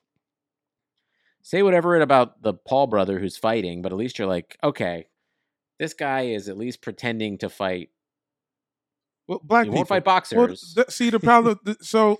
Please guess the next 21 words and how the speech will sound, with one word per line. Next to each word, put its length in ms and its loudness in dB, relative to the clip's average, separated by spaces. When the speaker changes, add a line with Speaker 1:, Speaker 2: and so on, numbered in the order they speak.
Speaker 2:
that's 260 2
why 180 6
I 20 4
said 240 0
we 100 -2
gotta 200 2
get 160 -2
some 160 -10
Europeans, 640 -4
'cause 340 -10
we 220 -4
need 420 -2
good 300 4
white 340 4
guys. 640 -2
'Cause 220 0
all 180 8
of 80 0
these 220 0
old 340 4
dudes, 380 0